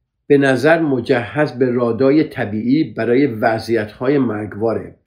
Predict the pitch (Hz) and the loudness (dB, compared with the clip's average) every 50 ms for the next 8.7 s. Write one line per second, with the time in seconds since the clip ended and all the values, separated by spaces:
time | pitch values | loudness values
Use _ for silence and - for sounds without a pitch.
0 | _ _ _ _ - - 131 131 131 127 123 113 - - 151 113 92 - - _ | _ _ _ _ -2 2 2 2 2 0 -2 -4 -2 -2 0 -2 -2 -4 -10 _
1 | _ _ _ - - _ _ _ _ 131 143 139 143 143 131 - 175 202 214 214 | _ _ _ -20 -20 _ _ _ _ 0 2 2 2 2 0 2 2 2 4 2
2 | 233 185 160 147 - - 147 135 120 - - - - 127 123 131 131 127 135 165 | 2 2 2 0 2 0 -2 -2 -2 -4 -8 -4 -2 -2 0 0 0 2 2 4
3 | 202 190 143 127 131 - 104 117 123 127 123 - - - 117 107 110 - - - | 4 4 4 4 2 0 0 0 0 0 -2 -4 -6 -6 -6 -6 -6 -6 -12 -8
4 | - 135 117 110 101 104 123 120 123 123 123 120 120 120 117 117 113 107 123 117 | -4 -2 -2 -2 -2 -4 -4 -2 0 0 0 0 0 0 -2 -2 -2 -2 -2 -2
5 | 123 120 120 113 - - - 175 196 202 202 - - _ _ _ _ _ _ - | 0 -2 -2 -4 -6 -4 -2 0 0 0 0 -2 -10 _ _ _ _ _ _ -4
6 | 139 135 143 156 156 - 208 - - - - 170 170 - - 202 156 135 123 110 | -2 2 2 2 2 0 -4 -6 -6 -2 -2 0 0 0 -2 -2 0 0 -2 0
7 | 123 123 123 127 123 127 113 110 120 113 120 131 147 147 143 - 175 156 143 120 | -2 -2 -2 0 -2 -2 -2 -2 -2 -2 0 0 -2 -2 -2 -2 -2 -2 -2 -2
8 | 123 113 - - 120 107 98 95 - - 87 90 92 87 | -4 -6 -6 -4 -6 -4 -6 -6 -10 -10 -12 -12 -12 -14